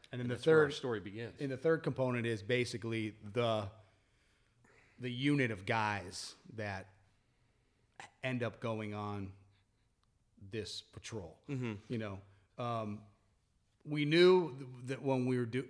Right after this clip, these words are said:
Speaker 1: gonna have to write this movie that it, it can't have the budget of Saving Private Ryan, and it's not gonna have the budget of Band of Brothers or any of these huge things. So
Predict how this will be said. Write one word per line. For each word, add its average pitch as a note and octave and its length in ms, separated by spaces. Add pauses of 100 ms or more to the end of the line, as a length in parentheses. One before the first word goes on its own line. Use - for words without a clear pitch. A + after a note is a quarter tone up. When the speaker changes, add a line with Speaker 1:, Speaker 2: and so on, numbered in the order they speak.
Speaker 1:
gonna B2 180
have B2+ 200
to A#2 80
write A#2 340
this A#2+ 180
movie B2 260
that A2+ 140
it, G#2+ 160
it A#2 300
can't C3 340
have B2 180
the A#2 80
budget A#2 340
of G#2 60
Saving A2+ 280
Private G#2 320
Ryan, G#2 360
and G#2 140
it's - 180
not G#2 280
gonna G#2+ 120
have G2+ 160
the G2 60
budget G2 400
of F#2+ 180 (720)
Band G2 220
of F#2+ 80
Brothers G2 420
or G#2 60
any G2+ 80
of G2 60
these F#2+ 160
huge F#2 440
things. A2 280
So F#2+ 280